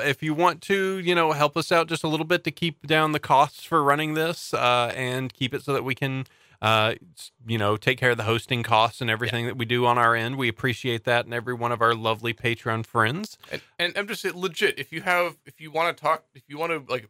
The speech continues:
Speaker 2: bring up, uh, expand upon something that we brought up, or you disagreed with us, or we said something you thought we shouldn't have, like, by, by, by all means, contact us.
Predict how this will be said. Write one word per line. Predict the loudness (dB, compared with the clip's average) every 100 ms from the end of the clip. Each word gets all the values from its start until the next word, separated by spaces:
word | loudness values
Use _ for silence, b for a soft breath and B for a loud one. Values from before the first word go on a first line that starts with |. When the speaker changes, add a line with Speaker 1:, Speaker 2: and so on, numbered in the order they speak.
| _
Speaker 2:
bring | -2 -2
up, | -4 -8 -14
uh, | -14 -14 -20
expand | -20 -2 0 0 -2
upon | -4 -4
something | -6 -12 -10
that | -8
we | -8
brought | 0 0 2
up, | -2 -4
or | -14
you | -12 -12 -12
disagreed | -10 -10 -8 -8 -6
with | -6
us, | -6 -8
or | -10
we | -8
said | -6 -8
something | -8 -10 -10 -14 _ _ -14
you |
thought | -6 -4 -4
we |
shouldn't | -2 0 0
have, | -2 -4 -6 -6
like, | -6 -6 _ _ _ _ _
by, | -4 -4
by, | 0 -2
by | -2 -4 -2
all | 0 -2 -2
means, | -4 -10 -12
contact | -8 -6 -8 -10
us. | -12 -14